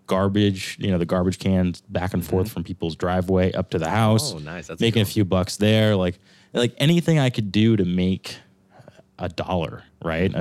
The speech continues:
Speaker 2: Mm-hmm.
Speaker 1: two dollars, ten dollars. I was always doing it, right? Whether it be shoveling snow or
Speaker 2: Yep. Did that
Speaker 1: cutting
Speaker 2: one.
Speaker 1: grass, doesn't matter what it was. But I think Crickets Ahoy would be, like, my first, you know, entrepreneurial endeavor. And, uh, I can remember sitting down at the kitchen table with my dad,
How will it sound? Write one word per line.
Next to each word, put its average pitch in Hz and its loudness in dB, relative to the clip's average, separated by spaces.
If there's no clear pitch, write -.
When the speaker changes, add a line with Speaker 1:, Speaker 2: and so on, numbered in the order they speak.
Speaker 2:
Mm-hmm. - -10
Speaker 1:
two - 0
dollars, 80 0
ten 110 0
dollars. 80 -4
I 104 0
was 110 4
always 107 4
doing 101 2
it, - -14
right? 90 0
Whether 92 2
it 87 -2
be 85 -4
shoveling 98 0
snow 98 0
or 90 0
Speaker 2:
Yep. 87 -4
Did 87 -10
that - -6
Speaker 1:
cutting 104 2
Speaker 2:
one. 92 2
Speaker 1:
grass, 87 0
doesn't 110 2
matter 104 2
what 92 2
it 82 0
was. 90 0
But 107 2
I 101 2
think 117 0
Crickets 127 -2
Ahoy 107 4
would 92 2
be, 98 2
like, 87 0
my 82 -2
first, - -2
you 95 0
know, 95 4
entrepreneurial 98 2
endeavor. 90 0
And, 104 2
uh, 98 2
I 120 -4
can 131 0
remember 131 4
sitting 117 2
down 107 4
at 101 2
the 95 -2
kitchen 104 -4
table 107 4
with 95 0
my 87 -2
dad, 92 -2